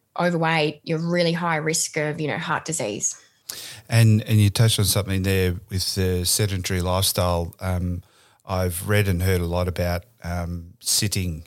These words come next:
Speaker 2: is the, the new smoking. Um, for someone that works in an office, um, and sits a lot of the time, I, I sort of get where that's coming from. But can you explain a little bit more about, uh, what that actually means?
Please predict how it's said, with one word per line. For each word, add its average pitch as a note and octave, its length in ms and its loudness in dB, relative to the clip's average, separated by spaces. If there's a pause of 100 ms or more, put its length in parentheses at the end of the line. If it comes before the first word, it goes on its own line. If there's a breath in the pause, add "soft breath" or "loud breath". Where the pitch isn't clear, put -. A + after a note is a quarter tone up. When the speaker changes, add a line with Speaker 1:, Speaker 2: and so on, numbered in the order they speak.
Speaker 2:
is F#2+ 160 -4
the, F2+ 480 2
the F#2 100 -8
new F#2+ 580 -2
smoking. F#2 600 -4 (640 soft breath)
Um, F2+ 520 0 (100)
for G2+ 120 -4
someone G#2 440 2
that G2 140 0
works G2+ 280 0
in G2 100 0
an F#2+ 100 0
office, B2 500 -2 (120)
um, F#2 380 -2
and F#2 140 -4
sits - 300 0
a F#2+ 40 -4
lot F#2+ 160 0
of F#2 100 0
the F2+ 80 -2
time, G#2 440 0 (560 soft breath)
I, G2 380 0 (120)
I F2+ 280 -4
sort G2+ 300 0
of E2+ 180 -6 (320)
get - 260 -2
where G2 120 2
that's E2 220 -2
coming G2 280 0
from. F2+ 300 -2
But G2 160 0
can A2 160 4
you G#2 80 6
explain A#2 380 4
a G#2+ 40 6
little G2+ 180 4
bit G2 200 0
more G2 200 2
about, F2+ 460 0 (300 loud breath)
uh, F#2+ 120 0
what F#2+ 240 -2
that F#2+ 140 0
actually F#2+ 300 0
means? A#2 460 0